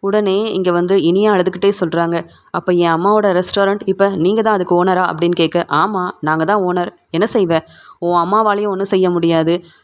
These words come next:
ஏன், உன் குடும்பத்துல இருக்க யாராலையும் ஒண்ணும் செய்ய முடியாது. நாங்க நினைச்சது எல்லாத்தையும் நடத்தி காமிப்போம்" அப்படின்னு சொல்றாங்க. இனியா ரொம்ப அழுகுறாங்க. என்னையும்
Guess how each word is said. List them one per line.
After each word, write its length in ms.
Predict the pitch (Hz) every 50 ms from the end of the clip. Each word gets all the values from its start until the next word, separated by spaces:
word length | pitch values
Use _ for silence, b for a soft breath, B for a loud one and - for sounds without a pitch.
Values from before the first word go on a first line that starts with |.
| b b
ஏன், 200 | - 170 185 196
உன் 180 | 208 202 175 170
குடும்பத்துல 440 | 170 180 208 233 240 220 220 208 190
இருக்க 140 | 190 - 196
யாராலையும் 600 | 180 156 170 175 208 240 247 226 190 190 208 196
ஒண்ணும் 160 | 175 180 185
செய்ய 260 | 180 - 175 170 170
முடியாது. 420 | 160 156 156 160 160 156 160 160 -
நாங்க 240 | - 160 160 160 156
நினைச்சது 380 | 156 156 165 185 - 208 185 175
எல்லாத்தையும் 400 | 165 170 185 185 170 180 214 208
நடத்தி 300 | 175 165 175 180 - 190 -
காமிப்போம்" 380 | 190 196 208 196 202 185 165 - 175
அப்படின்னு 300 | 170 147 156 160 170 170 170 180
சொல்றாங்க. 360 | 165 147 160 156 156 156 151 - B B B B B B B
இனியா 280 | 190 208 226 233 220
ரொம்ப 300 | 185 175 175 180 202 185
அழுகுறாங்க. 520 | 170 165 160 165 165 165 165 170 165 - - _ _ _ _ _ _ -
என்னையும் 460 | 165 175 175 185 196 196 190 202